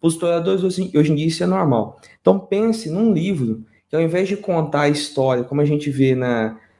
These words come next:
na escola, no ensino fundamental e médio, né,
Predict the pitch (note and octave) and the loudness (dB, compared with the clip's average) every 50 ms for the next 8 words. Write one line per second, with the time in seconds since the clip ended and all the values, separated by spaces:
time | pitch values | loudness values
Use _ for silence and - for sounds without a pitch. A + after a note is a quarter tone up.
0 | _ _ - A#2+ A#2+ A#2+ B2 A#2+ - - - B2 A#2 B2+ C#3+ D3+ D3 C3 B2 A#2+ | _ _ -4 0 2 2 2 2 -2 -6 -4 -2 0 2 2 2 2 0 0 -2
1 | A#2 B2 B2 B2 - - C#3 C3+ C3+ B2+ A#2+ A2+ A2+ - - C3+ C3 C3 B2+ B2+ | -4 -6 -8 -6 -4 -2 0 0 2 0 0 -2 -4 -6 -2 0 2 2 2 0
2 | B2 B2 - C3 B2+ A#2+ A#2+ A#2+ B2+ C3 B2+ A2+ B2 A#2+ B2+ C3 | -2 -2 0 0 0 2 0 0 0 0 0 0 0 -2 -2 -2